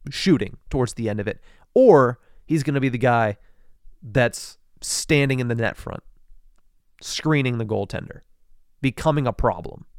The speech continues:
right? That's Jason Zucker. So, while, yes, I, I try to find, I, you know, I, I, if I have a negative, I have a negative, but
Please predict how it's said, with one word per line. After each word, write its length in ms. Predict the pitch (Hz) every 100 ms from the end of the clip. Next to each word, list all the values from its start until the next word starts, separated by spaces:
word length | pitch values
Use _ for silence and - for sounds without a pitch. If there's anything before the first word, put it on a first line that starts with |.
| - -
right? 280 | 131 131 - _ _ _ _ -
That's 220 | 147 -
Jason 320 | 127 107 113
Zucker. 260 | - - - - _ _ _ _ _ _ _ _ - _ _ _ _
So, 280 | - 139 117
while, 320 | 113 127 127
yes, 440 | 139 160 151 - - - - - - - - - -
I, 80 | 139
I 60 | 147
try 280 | - 214 185
to 100 | 139
find, 320 | 156 139 135
I, 180 | 135 -
you 140 | - 143
know, 220 | 123 - -
I, 120 | 135 - -
I, 200 | 156 147 -
if 160 | 160 -
I 120 | 147
have 360 | 135 - 190 190
a 60 |
negative, 360 | 151 151 147 127
I 100 | 120
have 200 | 123 120
a 40 |
negative, 380 | 113 127 127 117
but 160 | 113